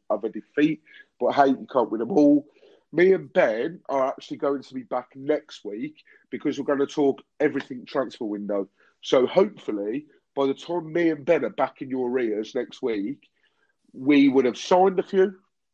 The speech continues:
and a few would have gone. We, that's what we're expecting at the moment. It could be the craziest transfer window for quite a while if we keep hold of some players. So, yeah, next week, me and Ben will be back to talk everything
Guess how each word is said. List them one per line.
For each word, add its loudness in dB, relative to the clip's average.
and -2
a 0
few -6
would -2
have -6
gone. -6
We, -2
that's -2
what -2
we're -6
expecting -10
at -10
the -6
moment. -4
It 0
could -8
be -2
the -2
craziest -2
transfer -4
window -2
for -16
quite 2
a 0
while 0
if -12
we 0
keep 4
hold 2
of -10
some -8
players. -6
So, 4
yeah, -2
next -2
week, 4
me 2
and -2
Ben -2
will -2
be -8
back -6
to -20
talk -8
everything -8